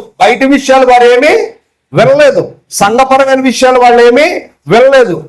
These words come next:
సమాజపరమైన విషయాలు వాళ్ళు ఏమీ వినలేదు. ఎందుకు? సమాజానికి వచ్చిన సందర్భాలు, సంఘానికి వచ్చిన సందర్భాలు ఏమాత్రము లేవు. కాబట్టి ఆడవాళ్ళు ఇలా మాట్లాడుతూ ఉంటే మధ్యలో లేచి ప్రశ్నలు అడిగేవారు. ఇప్పుడు చాలా మంది చూడండి,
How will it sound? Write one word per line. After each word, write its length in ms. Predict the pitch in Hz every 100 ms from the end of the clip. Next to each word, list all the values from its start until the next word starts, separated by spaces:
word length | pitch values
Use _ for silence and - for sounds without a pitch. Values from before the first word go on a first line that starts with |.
| _
సమాజపరమైన 800 | - 190 226 247 262 269 269 262
విషయాలు 400 | 254 254 262 254
వాళ్ళు 220 | 247 240 240
ఏమీ 240 | 247 294 339 - _ 180
వినలేదు. 420 | 233 254 247 165
ఎందుకు? 460 | 170 233 262 269 269 269 262 - _
సమాజానికి 720 | - 185 214 220 220 220 214
వచ్చిన 360 | 208 202 208 208
సందర్భాలు, 680 | 208 208 220 214 220 220 233 - _
సంఘానికి 560 | - 190 214 226 226 220
వచ్చిన 220 | 214 214
సందర్భాలు 800 | 202 202 196 208 202 196 190 185 - _
ఏమాత్రము 800 | 139 175 196 208 214 226 226 269 - - _ _ -
లేవు. 460 | 156 208 233 -
కాబట్టి 480 | 190 185 180 185 185 -
ఆడవాళ్ళు 880 | 165 - 277 262 196 165 175 208 - _
ఇలా 200 | 180 226 240
మాట్లాడుతూ 560 | 208 247 247 277 269 262 247
ఉంటే 140 | 240
మధ్యలో 420 | 214 214 214 262
లేచి 300 | 247 233 240
ప్రశ్నలు 340 | 233 226 226 226
అడిగేవారు. 400 | 190 185 160 -
ఇప్పుడు 380 | - - 254 196
చాలా 180 | 208 220
మంది 240 | 240 233
చూడండి, 300 | 233 233 226